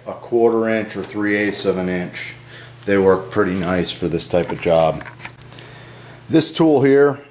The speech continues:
comes from Harbor Freight. It's item six five three two six, and it's basically three sixteenth inch fiberglass wire running kit, thirty-three feet. Um, I'll show you how this works. This is what I'm gonna use for the project.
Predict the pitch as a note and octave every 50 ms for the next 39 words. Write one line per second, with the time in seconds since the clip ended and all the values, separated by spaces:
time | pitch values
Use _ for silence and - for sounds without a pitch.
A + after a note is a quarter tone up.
0 | _ _ - B2+ A#2+ A#2+ A2+ - A#2 G#2 G#2 A#2 A#2 A#2 A2+ A2+ A2 G#2 G2+ -
1 | - - A2 A2 A2 A#2 A#2+ A#2 A#2 - - - - _ - F#2 F2+ - - -
2 | A2+ A2+ A2+ G#2+ A2 G#2 G2+ G#2 - - - - - C3+ A#2+ B2+ - - - -
3 | A#2+ A2+ A2+ A#2 A#2 A#2 A#2+ A#2+ A2+ - - - - - - - _ _ _ -
4 | A#2+ A#2+ A#2 A2+ - - A#2 G#2 - - A#2+ A#2 A#2 A2+ - - - - G#2+ G#2
5 | G#2 F#2 - - - A#2 A#2+ A#2+ - - A#2 - - - A2+ A2 G#2+ G#2 G2+ G2
6 | G2+ - - - - - - - - B2 C3 C3 C3 - - C3 C3 - - -
7 | - B2+ B2 B2 A#2+ A2+ - - - B2 A#2 A2+ A2 G#2+ - - - - G#2+ G#2
8 | G#2+ G#2+ A2 A#2 A2 - G#2 G#2 G#2+ G#2+ G#2+ G#2+ G#2+ G2+ G#2 - - - - -
9 | - _ F2 F#2 F#2 F#2+ G2+ G#2 G#2 G2+ G2 F#2+ F#2+ G2 G2 G2 F#2+ F#2 F2 F2+
10 | - F2+ E2 D#2+ - - - - G#2+ G#2 G#2 G#2 G#2 G2+ G#2 - G#2+ G#2 G2+ G2
11 | - - G#2 G2 F#2 E2 D#2 - - - - - - - - - - F2+ F#2 F#2
12 | F#2 F#2 F#2 F2+ F2+ F2 - - - - - - - F#2+ F#2+ - A#2 A2+ A2+ G#2
13 | G#2 G#2 G2+ A2 G#2 - - - A2 G#2 G#2 G2+ - - G#2 F#2+ G2+ G#2 G#2+ G2+
14 | G2 G2+ G2 F#2+ F#2+ F#2+ G2+ G2+ F2+ - - F#2+ F2+ F2 - F#2+ F#2 F#2+ F#2+ F#2+
15 | F2+ F#2+ G2 F#2+ F#2 F2+ - -